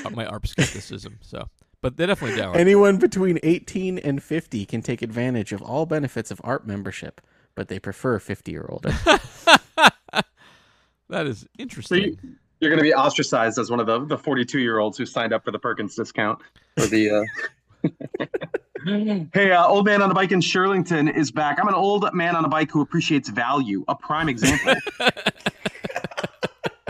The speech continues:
Speaker 3: Being a prime example, and note that prime is capitalized, capital
Speaker 1: Yes,
Speaker 3: P.
Speaker 1: it is.
Speaker 3: Prime example being the used wetsuit I purchased on Amazon.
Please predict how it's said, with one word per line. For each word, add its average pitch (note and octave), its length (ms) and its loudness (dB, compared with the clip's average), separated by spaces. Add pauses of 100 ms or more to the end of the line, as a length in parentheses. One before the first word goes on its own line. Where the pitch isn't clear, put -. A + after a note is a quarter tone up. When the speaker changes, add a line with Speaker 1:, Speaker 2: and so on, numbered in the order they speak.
(920)
Speaker 3:
Being E3 440 2 (1040)
a E3+ 140 0
prime G#3+ 340 2
example, E3 460 2
and D3+ 380 0
note F3 240 0
that G3+ 240 -4
prime G#3 440 0
is A#3 100 -2
capitalized, C#3+ 600 0
capital F3 180 6
Speaker 1:
Yes, - 100 4
Speaker 3:
P. F3+ 140 4
Speaker 1:
it F#3+ 480 4
is. D3 280 -12 (220)
Speaker 3:
Prime A3+ 220 0
example G3 360 -2
being G#3 280 0
the F#3 100 -2
used F3 320 0
wetsuit G#3 380 -2
I D#3+ 100 -2
purchased E3+ 340 -4
on F3 160 0
Amazon. C#3+ 720 -2